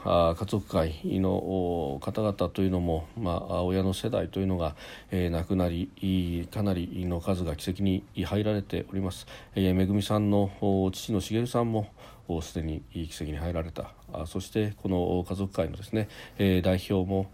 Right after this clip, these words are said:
お、被害者の兄弟の世代に、えー、変わってきているということであります。で、この早紀江さんなどもご家族の皆さんが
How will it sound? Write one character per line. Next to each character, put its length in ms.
お、 880
被 160
害 180
者 420
の 300
兄 100
弟 200
の 80
世 180
代 220
に、 80
え 480
ー、 60
変 100
わ 80
っ 40
て 480
き 100
て 100
い 80
る 140
と 160
い 80
う 60
こ 140
と 300
で 120
あ 60
り 60
ま 120
す。 140
で、 100
こ 120
の 280
早 160
紀 120
江 40
さ 360
ん 540
な 120
ど 300
も 340
ご 160
家 80
族 160
の 60
皆 160
さ 80
ん 100
が 160